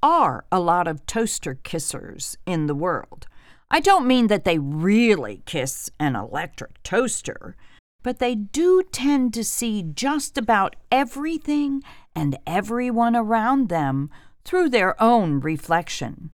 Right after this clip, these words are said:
What that means is that for them, everything is about what they like, what they want, what makes them feel good about themselves,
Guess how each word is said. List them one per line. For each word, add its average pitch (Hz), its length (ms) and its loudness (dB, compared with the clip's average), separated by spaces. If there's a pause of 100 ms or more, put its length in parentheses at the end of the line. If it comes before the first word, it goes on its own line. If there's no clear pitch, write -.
(460)
What 214 200 -2
that 220 260 -2
means 202 640 0
is 160 160 -2
that - 260 -2
for 156 160 -4
them, 190 600 0 (240)
everything 180 480 -2
is 170 180 -4
about 143 400 0
what 143 320 0 (200)
they 139 240 -2
like, 165 640 -4 (320)
what 147 320 0 (100)
they 151 400 -2
want, 208 720 -4 (320)
what - 180 -2
makes - 480 -4
them 160 600 0
feel 240 680 -4
good 214 580 0
about 202 460 0
themselves, 202 1120 -2